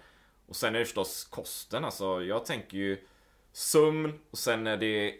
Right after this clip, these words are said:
kosten, och sen är det träningen. Och där är det ju mycket grönt, det är bra med bra protein, det är bra att undvika vissa saker som spannmål, socker, vegetabilisk olja. Så det här är ju som en helhetsbild som jag arbetar med dagligen.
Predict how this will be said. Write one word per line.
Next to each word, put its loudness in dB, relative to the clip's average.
kosten, -2
och -12
sen -4
är -4
det -4
träningen. -4
Och -6
där 6
är 6
det -2
ju 2
mycket -6
grönt, 0
det -4
är -2
bra 4
med 0
bra 2
protein, -2
det 0
är 0
bra 4
att 0
undvika -6
vissa -8
saker -6
som -12
spannmål, -6
socker, -14
vegetabilisk -14
olja. -12
Så -10
det 0
här 2
är 2
ju 0
som -8
en -8
helhetsbild -6
som -8
jag 0
arbetar -6
med -10
dagligen. -4